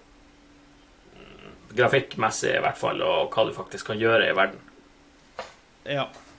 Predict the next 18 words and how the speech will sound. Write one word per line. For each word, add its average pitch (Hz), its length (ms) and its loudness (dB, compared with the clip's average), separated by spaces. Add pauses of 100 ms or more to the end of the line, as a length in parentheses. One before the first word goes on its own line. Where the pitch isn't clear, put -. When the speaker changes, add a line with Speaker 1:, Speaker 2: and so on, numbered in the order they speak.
(140)
Speaker 2:
det, 131 340 -6
det 139 100 0
er 113 140 -2
det. - 160 -18 (1800)
De 151 100 -2
kunne, 175 180 -2
de 156 80 4
kunne, 170 160 0
de 160 100 4
kunne 170 180 0
gjerne 160 280 2
komme 127 180 -2
med 113 160 -2
midcycle 113 500 -4
update 104 420 -8
av, 87 220 -14
eh, 87 220 -14 (300)
av - 80 -8